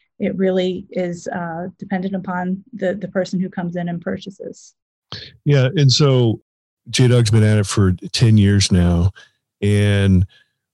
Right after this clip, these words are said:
Speaker 2: how many, how many franchises did you have just a few years ago versus h-, how much growth you've had just recently?
Speaker 1: Right. Well, I ta-, I started in February of twenty sixteen.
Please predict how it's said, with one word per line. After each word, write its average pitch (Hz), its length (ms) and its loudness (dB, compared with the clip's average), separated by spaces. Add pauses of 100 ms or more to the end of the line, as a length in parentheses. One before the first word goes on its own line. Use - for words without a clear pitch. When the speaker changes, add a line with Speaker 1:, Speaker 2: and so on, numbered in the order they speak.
(140)
Speaker 2:
how - 140 0
many, 131 300 4
how 127 180 4
many 135 160 6
franchises 107 760 4
did 104 200 2
you 98 100 6
have 98 260 6
just 101 240 2
a 92 60 2
few 104 140 2
years 98 280 4
ago 90 360 4
versus 90 640 2
h-, - 340 -4 (100)
how 107 180 2
much 92 300 2
growth 92 320 2
you've - 100 0
had 90 220 4
just 92 300 0
recently? 92 520 0 (460)
Speaker 1:
Right. 220 200 -2
Well, 226 300 6
I 220 80 2
ta-, 214 220 0
I 208 140 4
started 226 520 4
in 202 220 2
February 220 720 2
of 196 140 -4
twenty 202 300 0
sixteen. 190 760 -6